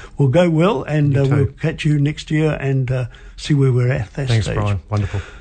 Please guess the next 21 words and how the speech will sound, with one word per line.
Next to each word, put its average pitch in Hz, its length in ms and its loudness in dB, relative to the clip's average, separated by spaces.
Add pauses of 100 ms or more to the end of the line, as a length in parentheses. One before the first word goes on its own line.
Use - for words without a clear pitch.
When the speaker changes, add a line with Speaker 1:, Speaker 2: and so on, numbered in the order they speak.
Speaker 1:
So, 208 200 2
folks, 208 300 0
that's 190 240 0
the 185 140 4
end 175 180 2
of 151 200 -2
the, 143 340 0
uh, 143 100 0
council 160 340 0
comment 165 320 -2
for 160 100 -6
today. 156 340 0
My 135 260 2
guest 135 380 -2
today 147 320 2
is 123 160 -2
the 127 160 -2
Deputy 135 340 0
Mayor, 135 160 2
Jeff 127 300 -2
Taylor, 208 380 2